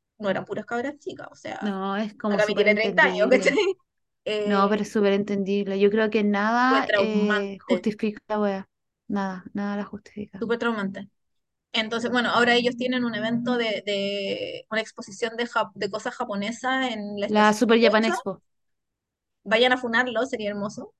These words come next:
Speaker 1: Yo creo que algo ma-, al-, alguien va, va a haber alguna protesta o alguna cosa afuera, se sabe. Eh, y el veintiocho tienen el concierto de J B,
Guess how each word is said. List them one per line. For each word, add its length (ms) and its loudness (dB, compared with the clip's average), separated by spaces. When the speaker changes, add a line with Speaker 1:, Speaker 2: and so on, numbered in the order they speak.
Speaker 1:
Yo 140 -4
creo 160 6
que 80 2
algo 180 2
ma-, 120 0
al-, 200 2
alguien 380 2
va, 160 2
va 60 2
a 20 4
haber 160 4
alguna 260 0
protesta 320 -4
o 20 -4
alguna 240 -4
cosa 200 -8
afuera, 280 0
se 100 -14
sabe. 360 -8
Eh, 340 0
y 120 -2
el 160 0
veintiocho 1200 -2
tienen 260 0
el 80 -4
concierto 360 -4
de 100 2
J 80 -4
B, 200 -4